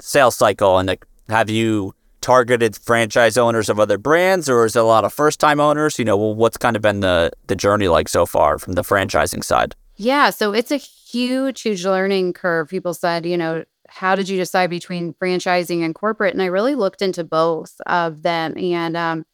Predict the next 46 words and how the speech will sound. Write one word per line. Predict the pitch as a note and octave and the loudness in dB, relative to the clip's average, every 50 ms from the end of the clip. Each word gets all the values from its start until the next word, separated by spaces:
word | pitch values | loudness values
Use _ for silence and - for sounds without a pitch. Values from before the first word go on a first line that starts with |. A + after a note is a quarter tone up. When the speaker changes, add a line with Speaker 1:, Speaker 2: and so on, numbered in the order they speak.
| _ _ _ _ _ _ _ _ _ - | _ _ _ _ _ _ _ _ _ -4
Speaker 2:
I | G#3+ G3+ G3+ G#3 | 0 0 0 0
am | G#3 G#3+ G#3+ F#3+ | 0 -2 -2 -4
still | - - - G3+ F#3+ F#3 F3+ F3 | -6 -4 -2 0 0 0 0 -2
learning | F#3 F3+ F3+ F3+ F#3 F#3 F3+ F3+ - | -2 0 0 0 0 0 -2 -4 -4
every | - F#3 F3+ D#3 E3+ F3+ F3+ | -4 -6 -6 -4 -4 -6 -6
single | F3 - F#3 F#3 F3 E3+ | -4 -4 -2 -2 -2 -2
day, | E3+ F3 F3+ A3 | 0 0 0 0
which | B3 B3+ - G#3+ | 0 -2 -2 -2
I | G3 F3+ | -2 0
love, | E3+ F3 F3+ G3 F#3+ | 0 0 0 0 0
but | G3+ F#3+ F3+ | 0 -2 -2
it | - | -2
is | F#3+ G3 G3+ G3 | -4 -4 -4 -2
a | A3 G3+ | -2 -2
little | G3 F#3+ F#3+ | -2 -2 -2
bit | F3 F3+ - - | -2 -2 -4 -4
like | - F3 E3+ E3 - _ _ - | -4 -4 -4 -4 -6 _ _ -6
drinking | F#3+ F#3 F3+ F3+ F3+ F3 | -4 -2 -2 0 -2 -2
from | F3+ F3+ | -2 -4
a | E3+ E3+ | -6 -6
<laughs> | E3+ G#3+ | -6 -6
fire | A3+ A3 G#3 A3 A3+ C#4+ C#4 B3+ | -6 -6 -4 -2 0 0 2 2
hose | C4 C4+ C4+ D4 C#4+ - | 2 0 0 0 0 -2
in | A#3+ G#3+ | -2 -2
terms | F#3+ G#3+ G3+ F#3+ F3+ | -2 -4 -4 -2 -4
of | G#3+ - - | -4 -4 -2
franchising. | G3+ F#3 G3+ G3+ E3+ - - A3+ A3+ B3 C4+ C4+ - - B3 A3 C#4+ D#4+ D#4 | -2 -2 -2 -4 -6 -4 0 0 0 0 0 -2 0 -2 -2 -2 -4 -6 -2
Like, | C#4+ G#3+ F3 E3+ | -2 -2 0 2
Speaker 1:
Yeah. | - G#2 F#2+ F2 F2 - - _ _ _ _ _ - | 2 2 2 2 0 -4 -8 _ _ _ _ _ -16
Speaker 2:
uh, | - - A3+ | -14 -12 -6
you | G#3+ G3+ F#3+ | -4 0 0
know, | F3+ E3+ E3+ E3+ F3+ | 0 0 0 -2 -4
knowing | F3 F#3 F#3+ G3 G#3+ G#3+ F#3+ | -2 -2 0 0 0 -2 -2
the | G3+ G3 E3+ | -2 -2 -2
F | E3+ F3+ - | -4 -4 -6
D | - F#3+ F#3+ | -6 -6 -6
D | F3 F3+ F3 F#3 G3 G3 | -4 -4 -4 -2 -2 0
and | G3 F#3 | 0 -2
what | F3 E3+ - | -2 -4 -4
goes | - F3+ E3+ D#3+ | -6 -6 -4 -4
in | F3+ E3+ F3 | -2 -2 0
it | F3+ F3+ F3+ F3 - | 0 0 -2 -4 -4
and, | - F3 E3 E3 D#3+ - | -6 -6 -6 -6 -8 -8
and | - E3 E3 E3+ | -8 -8 -6 -4
why | E3 D#3+ D#3+ E3 E3+ E3+ E3+ E3+ E3+ - - | -4 -2 -2 0 0 -2 -2 -4 -6 -6 -6
is, | - F3+ E3+ E3+ D#3 D3 - - | -4 -4 -6 -6 -8 -12 -18 -20